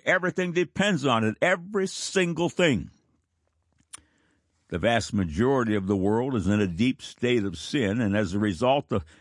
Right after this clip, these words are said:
its citizen-, its citizens are laden with fear and stress. The result of their antichrist ways is sickness, suffering, and death,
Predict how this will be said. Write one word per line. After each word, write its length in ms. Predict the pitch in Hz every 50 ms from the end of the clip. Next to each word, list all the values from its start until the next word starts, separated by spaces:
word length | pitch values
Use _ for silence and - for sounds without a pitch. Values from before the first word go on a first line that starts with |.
| _ -
its 180 | 127 127 -
citizen-, 680 | - - - 170 175 135 113 107 - - 101 117 143 - -
its 160 | 107 - -
citizens 640 | - 156 196 214 170 107 - - 82 82 90 95 101
are 140 | 101 98 95
laden 440 | 98 110 143 165 160 127 120 117
with 160 | 110 104 98 -
fear 360 | - - - 208 180 135 120
and 100 | 123 131
stress. 540 | - - - - 208 196 117 - - - - _ _ _ _ _ _ _ _ _ _ _ _ _
The 80 | -
result 460 | 95 98 90 73 98 107 110 123 123 110
of 100 | 101 95
their 160 | 107 104 104
antichrist 880 | 107 123 131 - - 123 117 113 104 - - - 127 123 120 - -
ways 420 | 113 95 104 110 117 143 156 147 110
is 160 | 90 80 76
sickness, 540 | - - - 151 131 - _ 127 131 151 -
suffering, 560 | - - - 127 131 123 - - 135 135 131
and 140 | 131 120 107
death, 260 | 147 175 160 135 -